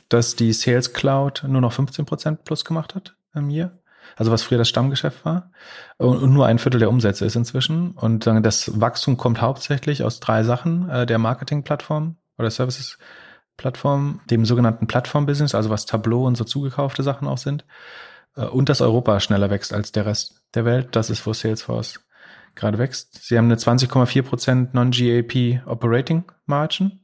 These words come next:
Also sagen, der, der Cashflow, den, normalerweise würde man zu Rule of forty ja den, äh, Cashflow rannehmen. Der schwankt bei Salesforce aber sehr, weil die Verträge hauptsächlich in Q eins und Q zwei,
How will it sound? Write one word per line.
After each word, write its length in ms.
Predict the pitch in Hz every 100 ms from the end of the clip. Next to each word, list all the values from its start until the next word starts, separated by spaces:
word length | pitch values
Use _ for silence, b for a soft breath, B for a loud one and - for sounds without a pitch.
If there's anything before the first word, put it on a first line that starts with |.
| _
Also 220 | 123 113 113
sagen, 380 | 113 117 123 - b b b b
der, 180 | 113
der 140 | 113 117
Cashflow, 480 | - 147 - 151 131
den, 240 | 120 127
normalerweise 540 | 123 120 120 127 123 117
würde 120 | 117
man 160 | 117
zu 140 | 113 113
Rule 140 | 113
of 80 | 104
forty 300 | - 107 107
ja 100 | 104
den, 300 | 104 101 104
äh, 200 | 104 101
Cashflow 420 | - 113 - 98
rannehmen. 440 | 95 101 107 123 156 _ B B B B
Der 120 | 120 107
schwankt 340 | - 117 123
bei 160 | 110 104
Salesforce 560 | - 104 - 104 104
aber 160 | 104 101
sehr, 120 | 104
weil 120 | 104
die 60 | 104
Verträge 420 | 110 - 120 113
hauptsächlich 520 | 113 - 117 123 117
in 280 | 113 113 117
Q 160 | - 127
eins 280 | 104 117
und 120 | 104 104
Q 100 | 107
zwei, 460 | - 101 101 104